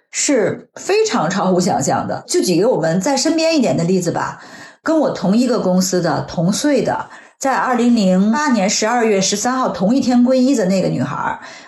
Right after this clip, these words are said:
我们当时都在时尚大厦工作啊，都是中层。我那天看到别的师兄发的照片，她出家十一年了，就是我们两个是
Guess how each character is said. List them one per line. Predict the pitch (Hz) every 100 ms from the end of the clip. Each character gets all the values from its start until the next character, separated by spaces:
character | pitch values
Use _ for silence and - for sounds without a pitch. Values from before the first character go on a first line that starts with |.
| - _
我 | 160
们 | 180
当 | 208
时 | 214
都 | 202
在 | 202
时 | 190
尚 | 202
大 | 185 185
厦 | 202
工 | 170 143
作 | 143 147
啊， | 123
都 | 147
是 | 185
中 | 175 180
层。 | 180 156 - - _ _
我 | -
那 | 202
天 | 247 254
看 | 240 240
到 | 214
别 | 208
的 |
师 | 269
兄 | 214 202
发 | 196 190
的 |
照 | 165 185 165
片， | 165 180 175 185 -
她 | 240
出 | 240 247
家 | 233 240
十 | 240 -
一 | 220 196 269 262
年 | 240 -
了， | - - - _ _ _ _
就 | -
是 | 320
我 | 233
们 | 190
两 | 285 175
个 |
是 | 185 233 - -